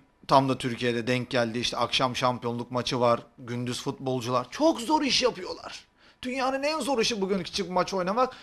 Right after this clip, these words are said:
tutmayabilirler tabii. Niye? Bir fidyeyle zaten geçiştirebiliyorsun. Allah ne diyor?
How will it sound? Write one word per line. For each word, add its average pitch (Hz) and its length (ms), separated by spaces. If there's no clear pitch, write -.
tutmayabilirler 190 920
tabii. 127 280
Niye? 233 280
Bir 269 80
fidyeyle 147 460
zaten 180 340
geçiştirebiliyorsun. 160 960
Allah 160 260
ne 135 180
diyor? 160 160